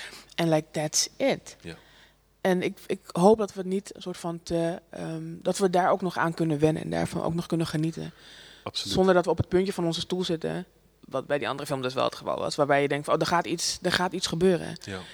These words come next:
Speaker 1: En nu kan je gewoon relaxen en denken, "Oh, het zijn gewoon twee mensen die verliefd worden op elkaar."
Speaker 2: Ja, ik vind, vind het een heel mooi voorbeeld, omdat je, ehm, eh, er, er, er zit een, een of andere parallel ook richting die, eh, eh,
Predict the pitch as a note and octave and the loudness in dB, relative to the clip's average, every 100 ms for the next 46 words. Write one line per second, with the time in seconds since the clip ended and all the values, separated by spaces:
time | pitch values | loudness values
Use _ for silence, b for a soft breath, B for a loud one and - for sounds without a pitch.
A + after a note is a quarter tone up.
0 | B F3 F#3 A#3+ B3+ A3+ G#3+ G3 D#3+ F#3+ | B 2 2 2 0 4 4 4 2 0
1 | C#4+ A3+ G#3 G#3 - D4+ G3 F#3+ G#3+ - | 0 0 0 2 4 4 2 0 -4 -4
2 | A3+ A#3 A#3 - A3 G#3+ - A#3 A3 E3+ | -6 -4 -4 -4 -6 -6 -4 -4 -2 -4
3 | D#3+ - C3+ D3 - - - D3+ - - | -4 -4 -2 -2 -6 -10 -12 -12 -14 -8
4 | C3+ - - - - B2 A2 C3 C#3+ A#2 | -6 -6 -12 -12 -10 -8 -4 -2 -2 -4
5 | G2 G2+ F#2 G2 B2 - _ G#2 G2+ G#2 | -4 -4 -4 -6 -8 -16 _ -12 -8 -8
6 | G#2 A2 G2 - - G2 F#2 F2+ F2+ - | -8 -8 -8 -10 -16 -14 -12 -14 -18 -20
7 | B B B B _ - - - _ _ | B B B B _ -20 -20 -20 _ _
8 | _ A#2 - A#2+ - G#2 D3+ - B2+ - | _ -8 -6 -6 -2 0 0 -2 -6 -6
9 | B2+ C#3 A#2+ A2+ - - G2 G2 A#2 C3+ | -6 -2 0 -2 -2 -2 0 0 -2 -4
10 | A2+ A2+ G2+ G#2 - G2 F#2 F2+ F2+ - | -6 -6 -8 -10 -10 -10 -8 -10 -12 -12
11 | G2 F#2 G2 - | -12 -12 -14 -16